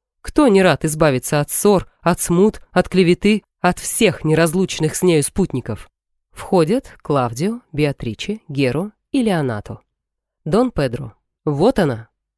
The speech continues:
Бенедикт. Нет ли у вас какого-нибудь поручения на край света? Я готов отправиться к антиподам за пустейшим делом. Готов сбегать за зубочисткой в отдалённейший уголок Азии,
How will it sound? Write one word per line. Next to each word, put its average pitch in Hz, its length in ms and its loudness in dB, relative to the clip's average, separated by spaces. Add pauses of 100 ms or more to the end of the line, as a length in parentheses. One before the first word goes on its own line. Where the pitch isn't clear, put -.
(340)
Бенедикт. 165 640 0 (400)
Нет 208 360 0
ли 160 100 2
у 147 140 4
вас 147 220 2
какого-нибудь 143 600 0
поручения 165 560 4
на 151 120 4
край 143 220 0
света? 123 460 -4 (320)
Я 190 260 2
готов 202 320 2
отправиться 175 540 2
к - 40 0
антиподам 185 520 2
за 160 100 2
пустейшим 165 580 0
делом. 117 360 -2 (300)
Готов 175 320 2
сбегать 151 420 2
за 160 120 2
зубочисткой 170 680 0
в 120 80 -4
отдалённейший 208 800 2
уголок 202 420 2
Азии, 117 400 -2